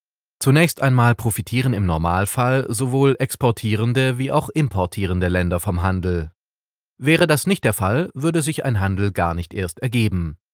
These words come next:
Dabei spielt es keine Rolle, ob am Ende ein Handelsdefizit oder ein Überschuss unter der Rechnung steht. Weiterhin schaden die niedrigeren Gehälter in weniger wirtschaftsstarken Ländern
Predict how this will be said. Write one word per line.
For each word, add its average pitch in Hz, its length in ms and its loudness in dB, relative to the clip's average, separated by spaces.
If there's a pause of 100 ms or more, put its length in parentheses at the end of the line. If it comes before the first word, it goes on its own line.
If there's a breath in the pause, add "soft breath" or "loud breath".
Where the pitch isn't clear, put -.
(440)
Dabei 85 360 0
spielt 98 320 -4
es 95 100 -4
keine 85 220 -2
Rolle, 113 300 4
ob 107 160 -2
am 104 120 -2
Ende 107 300 4
ein 90 180 -2
Handelsdefizit 110 960 -2
oder 131 240 4
ein 117 140 0
Überschuss 101 640 -2
unter 92 260 -2
der 90 140 0
Rechnung 90 340 -2
steht. 92 420 -4 (840)
Weiterhin 170 600 4
schaden 151 380 2
die 107 120 -2
niedrigeren 107 540 -2
Gehälter 98 540 0
in 123 320 0
weniger 117 380 0
wirtschaftsstarken 90 800 -2
Ländern 101 480 2